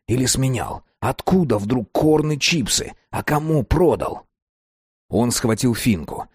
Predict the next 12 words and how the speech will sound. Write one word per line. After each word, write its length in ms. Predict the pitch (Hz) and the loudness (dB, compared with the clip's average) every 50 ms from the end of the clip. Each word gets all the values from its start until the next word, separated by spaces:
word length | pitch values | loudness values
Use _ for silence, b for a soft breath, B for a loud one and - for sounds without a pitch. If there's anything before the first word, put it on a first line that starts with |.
| _ - | _ -2
Норби 460 | 92 117 135 135 135 131 120 101 104 | 0 2 2 2 2 2 2 0 0
сжался 600 | 104 101 92 95 104 120 127 120 113 107 - 123 | -2 -2 -2 -2 0 2 2 2 2 0 0 -2
в 120 | 101 101 110 | 0 0 -2
углу 440 | 104 95 110 120 131 127 113 95 b b b b | -2 -2 0 2 2 2 2 2 b b b b
и 60 | 92 | -2
широко 440 | - - 110 110 107 - - 139 120 | 0 0 2 2 0 2 2 2 2
открытыми 420 | - - 127 120 98 110 117 113 | 2 2 -2 0 0 2 0 2
глазами 540 | 101 110 110 104 104 104 127 135 127 117 110 | 2 2 2 2 2 2 0 0 2 0 0
взирал 360 | 95 - 120 117 113 113 107 | 0 0 0 2 2 4 2
на 180 | 110 117 117 117 | 4 4 4 4
нож. 360 | 117 110 87 - - - - _ _ _ _ _ - | 4 2 0 0 -4 -8 -10 _ _ _ _ _ -12
«Норби, 680 | - 80 90 98 101 98 95 92 80 78 73 76 - | -6 -4 -2 0 0 0 0 -2 -4 -6 -8 -6 -6